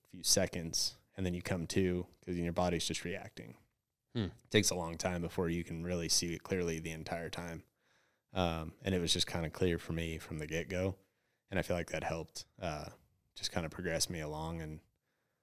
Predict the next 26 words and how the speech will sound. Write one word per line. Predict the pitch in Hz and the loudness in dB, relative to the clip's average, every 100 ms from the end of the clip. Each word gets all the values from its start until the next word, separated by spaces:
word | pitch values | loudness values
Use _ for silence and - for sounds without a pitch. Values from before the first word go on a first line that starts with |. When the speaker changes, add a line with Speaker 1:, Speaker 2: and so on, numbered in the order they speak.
| _ - | _ -4
Speaker 1:
I | 85 | 4
went, | 87 85 82 _ _ _ _ _ _ | 6 4 2 _ _ _ _ _ _
got | - 98 | 4 4
my | 87 85 _ _ _ _ _ _ - | 4 0 _ _ _ _ _ _ 2
P | 107 | 6
R | 98 | 8
C | - 98 | 6 4
A | 92 | 2
permit | - 95 104 98 | 0 2 2 0
the | 95 | 0
next, | 92 - - - - - - _ _ _ _ _ _ _ _ _ _ _ _ | 0 2 0 2 -2 -4 -10 _ _ _ _ _ _ _ _ _ _ _ _
uh, | 90 85 | -2 -2
that | 87 82 87 - _ _ - | 0 0 0 -4 _ _ -10
January. | - 87 98 87 80 82 - _ _ _ _ _ - | -4 0 0 -2 -4 -4 -8 _ _ _ _ _ -6
Started | - 87 | 2 2
pro | - 92 | 4 4
rodeo, | 85 85 87 | 6 6 4
and | 87 | 4
so | - | 2
I'd | 92 | 4
go | |
to | 90 | 4
the | 85 | 4
high | 92 | 4
school | 90 87 | 2 2
rodeos | 87 87 90 90 92 - - | 2 4 4 4 4 0 -4